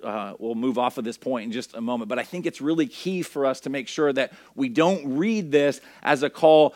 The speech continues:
to completely separate from the world.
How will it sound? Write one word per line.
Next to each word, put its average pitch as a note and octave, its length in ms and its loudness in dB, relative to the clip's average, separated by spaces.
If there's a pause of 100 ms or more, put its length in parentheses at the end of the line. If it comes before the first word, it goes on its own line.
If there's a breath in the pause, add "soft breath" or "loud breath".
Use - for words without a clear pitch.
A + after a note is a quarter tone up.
(140 loud breath)
to D#3 80 -2
completely F3 760 -2
separate D3 800 -2 (160 soft breath)
from C3 560 -2 (180)
the A2 140 -4
world. G#2+ 400 -4